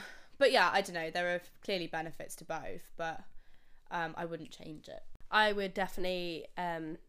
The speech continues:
Speaker 2: go back and do the same thing. I think girls' schools do really work well. Um, not for everyone, obviously, but for, for me it did, because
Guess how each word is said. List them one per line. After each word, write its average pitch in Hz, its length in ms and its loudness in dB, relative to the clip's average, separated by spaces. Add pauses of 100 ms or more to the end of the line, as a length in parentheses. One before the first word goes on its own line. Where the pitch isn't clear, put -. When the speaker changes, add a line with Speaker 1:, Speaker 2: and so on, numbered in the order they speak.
(220)
Speaker 2:
go 175 160 0
back 160 260 -2
and 170 100 -4
do 160 380 -6 (200)
the 180 80 -8
same 170 340 -4
thing. 160 400 -2
I 175 100 0
think 180 260 -4
girls' 175 280 0
schools 156 480 -2
do 165 220 -6
really 156 240 -4
work 147 360 -4
well. 147 380 -4 (460)
Um, 165 520 0 (600)
not 185 160 -4
for - 100 -2
everyone, 156 320 -2
obviously, 156 400 -2
but 151 340 -4
for, - 500 -6 (180)
for - 180 -4
me 175 260 0
it - 120 -4
did, 165 400 -4 (380)
because 170 600 -2